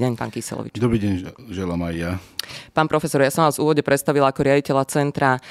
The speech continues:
Speaker 1: vedecko-technických informácií Slovenskej republiky. Ako som si prečítala, no a teraz si musím pomôcť papierom, priznám sa,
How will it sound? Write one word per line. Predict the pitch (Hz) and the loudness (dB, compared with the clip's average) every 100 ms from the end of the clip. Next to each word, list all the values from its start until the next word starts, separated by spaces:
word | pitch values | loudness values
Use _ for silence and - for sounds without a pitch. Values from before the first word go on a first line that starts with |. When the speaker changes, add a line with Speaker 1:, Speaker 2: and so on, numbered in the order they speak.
| - - | -18 0
Speaker 1:
vedecko-technických | 139 147 - 147 147 147 - 135 | 2 2 0 -2 0 -2 0 0
informácií | 139 147 139 135 135 | 2 2 2 2 -2
Slovenskej | - 135 135 151 | 2 2 4 4
republiky. | 127 135 117 117 - 135 156 - - - - | 4 2 0 0 2 0 -2 -10 -20 -20 -8
Ako | 143 143 165 | -6 -4 -4
som | 170 | -2
si | 185 | -2
prečítala, | 151 135 - 123 113 120 131 | 2 2 2 -2 2 2 2
no | 135 127 | 2 2
a | - | 2
teraz | 139 156 | 0 2
si | |
musím | 156 196 | 2 4
pomôcť | 180 143 151 - | 4 4 2 2
papierom, | 123 127 120 117 | 0 2 -2 -4
priznám | 117 117 113 120 | -4 -2 -2 0
sa, | 131 139 | -2 -2